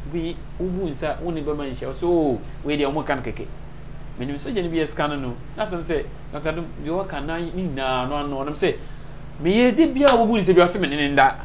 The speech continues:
me nya awaredeɛ. Ma aka bia, ɔse, ɔyɛ a, na sɛ me ne nda, ana ɛyɛ ne dɛ.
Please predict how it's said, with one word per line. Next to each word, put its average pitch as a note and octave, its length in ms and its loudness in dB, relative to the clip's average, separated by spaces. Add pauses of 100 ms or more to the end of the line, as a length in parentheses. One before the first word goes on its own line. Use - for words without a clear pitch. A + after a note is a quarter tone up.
(120)
me C#3 140 0
nya E3+ 160 6
awaredeɛ. A2 360 2 (380)
Ma D3 120 2
aka A3 260 0
bia, F3 300 4
ɔse, E3 300 2 (260)
ɔyɛ C#3 240 2
a, B2+ 160 2 (760)
na F3 120 2
sɛ D3+ 160 -2
me B2 60 -4
ne C#3+ 100 -2
nda, C#3+ 240 4
ana D3 220 -6 (340)
ɛyɛ C#3+ 160 4 (100)
ne G2+ 80 -6
dɛ. G#2 40 -8